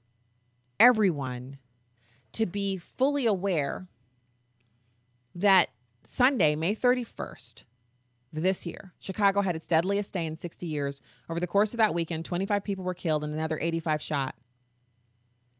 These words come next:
There was looting, and upheavals,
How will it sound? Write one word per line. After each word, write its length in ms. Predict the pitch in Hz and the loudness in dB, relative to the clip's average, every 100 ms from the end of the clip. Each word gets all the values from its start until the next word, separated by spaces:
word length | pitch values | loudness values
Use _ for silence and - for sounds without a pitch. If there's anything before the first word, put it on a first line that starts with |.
| _ _ - | _ _ 2
There 140 | 180 | 4
was 220 | 175 160 160 | 6 4 2
looting, 540 | 165 202 233 269 311 _ _ _ _ _ _ _ _ - | 2 4 2 0 -6 _ _ _ _ _ _ _ _ -2
and 120 | 170 | 0
upheavals, 800 | 156 180 202 208 220 233 - | 0 -2 0 2 2 2 -4